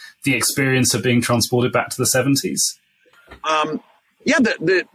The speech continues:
Speaker 2: it, it makes a big difference when, when everything you're looking at is in the seventies, 'cause you,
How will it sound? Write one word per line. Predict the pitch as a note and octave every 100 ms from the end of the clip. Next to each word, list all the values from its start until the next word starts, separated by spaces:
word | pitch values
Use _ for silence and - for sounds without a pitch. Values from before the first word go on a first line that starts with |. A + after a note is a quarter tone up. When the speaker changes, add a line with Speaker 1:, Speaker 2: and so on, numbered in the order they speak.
| _ _ -
Speaker 2:
it, | - F#3+ E3
it | G3
makes | G#3 A#3 -
a |
big | F3 D3
difference | F3+ - - -
when, | D3 D3 C3+ C3
when | - C3+ C3+
everything | D#3 D3 D3+ C#3
you're | A#2
looking | B2+ C#3 A#2
at | A2 -
is | A2+ A2 -
in | B2+ B2
the |
seventies, | A2+ B2+ A2+ A2 G#2+ -
'cause | - B2+
you, | A#2+